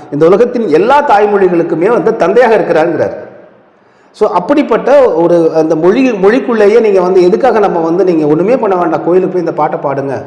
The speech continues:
உங்களுக்கு சரியாயிரும் நம்ம ஏன் சொல்றோம்? அதுவும், ஆ, நான் இந்த ச-, இந்த, இந்த, ஆ, நம்ம நால்வர்கள் எழுதிய பாடல்கள், வள்ளல் பெருமானாருடைய பாடல்கள்லாம் நீங்க வந்து பாத்தீங்கன்னா, அதுக்கு நம்மை கசிந்து உருக வச்சிரும்.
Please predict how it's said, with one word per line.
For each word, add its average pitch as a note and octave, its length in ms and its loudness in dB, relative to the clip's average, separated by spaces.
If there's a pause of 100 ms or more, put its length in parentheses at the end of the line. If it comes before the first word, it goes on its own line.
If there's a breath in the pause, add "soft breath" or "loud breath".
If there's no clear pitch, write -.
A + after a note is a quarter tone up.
(140)
உங்களுக்கு C3+ 300 -6
சரியாயிரும் D3+ 280 0
நம்ம C3 160 -6
ஏன் B2+ 240 -8
சொல்றோம்? A2+ 240 -8 (760 soft breath)
அதுவும், E3 440 -2
ஆ, C#3+ 180 0
நான் D3 140 2
இந்த C#3+ 180 0
ச-, D3 160 2
இந்த, C#3+ 160 -2
இந்த, C#3 300 0 (140)
ஆ, C3+ 320 -4
நம்ம C#3+ 260 0
நால்வர்கள் F#3 500 2
எழுதிய D3+ 240 0
பாடல்கள், B2+ 340 -2
வள்ளல் F#3+ 380 0
பெருமானாருடைய E3+ 580 0
பாடல்கள்லாம் D3+ 420 0
நீங்க D#3 220 -2
வந்து D#3 120 -4
பாத்தீங்கன்னா, D3 540 -2 (300 loud breath)
அதுக்கு D#3+ 260 -4
நம்மை D#3 240 -2
கசிந்து B3 460 0
உருக G#3+ 220 0
வச்சிரும். - 460 -6